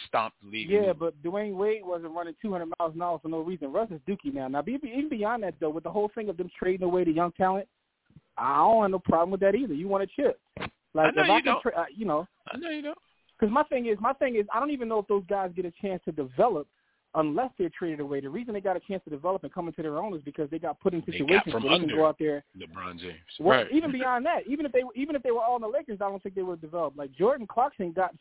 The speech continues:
Speaker 2: put in a position where he can let the clip go. I don't think he
Speaker 1: Mm-hmm.
Speaker 2: would, even if he would have stayed with Kuzma and all them, I don't think he would have got a chance. Like, they,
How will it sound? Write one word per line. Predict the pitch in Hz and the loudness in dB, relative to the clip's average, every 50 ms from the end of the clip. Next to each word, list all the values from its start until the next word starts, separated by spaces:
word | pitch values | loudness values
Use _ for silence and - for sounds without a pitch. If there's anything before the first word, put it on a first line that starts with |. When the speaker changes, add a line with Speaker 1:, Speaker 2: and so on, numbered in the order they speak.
| _ - | _ -2
Speaker 2:
put | - 220 | -2 -2
in | 196 180 | -2 -2
a | |
position | - - 147 165 240 240 - 180 | -10 -10 -6 -6 -6 -4 -6 -8
where | 160 147 | -8 -8
he | 151 240 | -8 -8
can | - 220 175 | -6 -4 -2
let | 160 156 - | -2 -2 -4
the | - - - | -6 -10 -4
clip | - 381 359 - | -4 -4 -4 -4
go. | 139 - 123 107 - _ _ _ _ _ _ _ _ _ _ _ - | -4 -4 -4 -4 -6 _ _ _ _ _ _ _ _ _ _ _ 0
I | - | 2
don't | 208 269 285 233 | 2 2 2 0
think | - 202 - | -4 -4 -2
he | 240 | -2
Speaker 1:
Mm-hmm. | 254 247 | 0 0
Speaker 2:
would, | 226 185 - | 0 0 -2
even | 202 226 262 247 | -4 -4 -4 -4
if | 220 | -4
he | - 240 | -4 -4
would | 233 190 | -2 -2
have | 170 160 _ | -4 -4 _
stayed | - 226 226 220 208 175 165 | 2 4 4 4 4 0 -2
with | 165 156 | -4 -8
Kuzma | - - 226 220 196 175 180 175 | -6 -6 -6 -6 -6 -6 -6 -6
and | 165 180 | -4 -2
all | 185 180 175 | -2 -2 0
them, | 180 185 170 165 | -2 -2 -2 -2
I | 170 | -2
don't | 190 202 190 | -2 -4 -4
think | - 180 170 - | -6 -8 -8 -8
he | 185 175 | -10 -10
would | 170 156 | -8 -8
have | 147 151 | -6 -6
got | 156 147 | -6 -6
a | 143 - - | -6 -8 -6
chance. | - 190 175 151 147 - | -4 -4 -4 -4 -6 -4
Like, | - 139 139 139 | -4 -4 -2 0
they, | 170 175 160 | -2 -2 -2